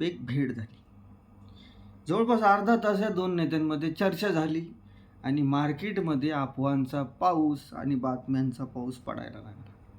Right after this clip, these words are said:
कोण म्हणतंय की राष्ट्रवादी काँग्रेस पार्टीचे दोन्ही गट एकत्र येतील? मित्रांनो, दोन्ही गट एकत्र येतील ह्या चर्चा गेल्या काही दिवसापासून आपण ऐकतोय, पण लोकसभा आणि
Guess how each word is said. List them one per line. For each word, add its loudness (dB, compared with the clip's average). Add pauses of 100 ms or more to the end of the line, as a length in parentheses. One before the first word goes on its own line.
(340)
कोण 2
म्हणतंय 2
की -2
राष्ट्रवादी -2
काँग्रेस -2
पार्टीचे 0
दोन्ही 0
गट 0
एकत्र -6
येतील? -2 (920)
मित्रांनो, 0 (560)
दोन्ही 2
गट 0
एकत्र -2
येतील 0
ह्या 0
चर्चा -2
गेल्या 0
काही 0
दिवसापासून -2
आपण -4
ऐकतोय, -8 (760)
पण 2 (460)
लोकसभा 0
आणि 0